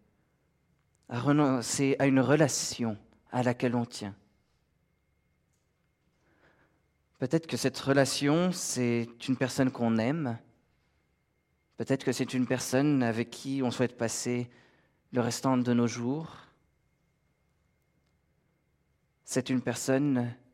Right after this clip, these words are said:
qui est chère à notre cœur, qui a de la valeur à nos yeux, mais elle n'est pas chrétienne. Et en vivant avec elle, nous nous empêchons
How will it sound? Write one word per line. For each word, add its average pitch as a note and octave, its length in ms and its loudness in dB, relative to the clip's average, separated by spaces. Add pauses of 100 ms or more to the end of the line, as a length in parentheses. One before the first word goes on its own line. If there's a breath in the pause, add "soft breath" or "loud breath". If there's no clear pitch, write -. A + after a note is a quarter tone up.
(520)
qui - 180 -2
est A#2+ 80 2
chère C#3+ 380 0
à C3+ 40 2
notre B2+ 260 -2
cœur, C3 340 0
qui - 120 -2
a B2 40 2
de A#2 80 -4
la A#2+ 80 4
valeur C3 400 4
à C#3 60 4
nos C3 100 6
yeux, B2 500 0 (400 soft breath)
mais B2+ 200 2
elle C3 160 4
n'est B2+ 80 4
pas C#3 160 0
chrétienne. A#2+ 760 -2 (1040 soft breath)
Et B2+ 80 2
en B2 80 4
vivant D3+ 380 2
avec B2 320 0
elle, B2+ 440 0 (3000 soft breath)
nous B2+ 140 2
nous C3 300 4
empêchons B2+ 640 0